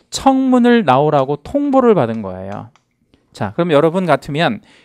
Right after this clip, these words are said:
여러분이 을이에요. 그럼 청문회 나가겠어요? 청문회 안 나가겠어요? 안 나가지. 뭐 나가봐야 뭐예요? 예, 그쵸? 그러니까 나가기 싫으니까 그냥 선수를 쳤어요. 뭐 해버렸어요? 폐업을 해버린 거죠.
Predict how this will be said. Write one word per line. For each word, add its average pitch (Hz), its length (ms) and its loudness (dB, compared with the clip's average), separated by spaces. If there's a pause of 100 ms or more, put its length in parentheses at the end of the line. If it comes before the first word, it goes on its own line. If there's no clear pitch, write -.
(100)
여러분이 185 460 -2
을이에요. 131 680 0
그럼 151 120 -10
청문회 220 400 2
나가겠어요? 147 680 0
청문회 190 320 -6
안 120 160 -4
나가겠어요? 117 560 -6 (460)
안 160 120 -6
나가지. 185 400 0
뭐 120 120 -4
나가봐야 175 420 4
뭐예요? 147 540 4 (120)
예, 98 160 -10
그쵸? 240 300 -4 (340)
그러니까 214 560 4 (640)
나가기 147 340 2
싫으니까 170 600 0
그냥 120 280 -6
선수를 196 440 -4
쳤어요. 127 360 -12
뭐 135 160 2
해버렸어요? 160 480 -4 (600)
폐업을 190 480 2
해버린 107 340 -8
거죠. - 240 -20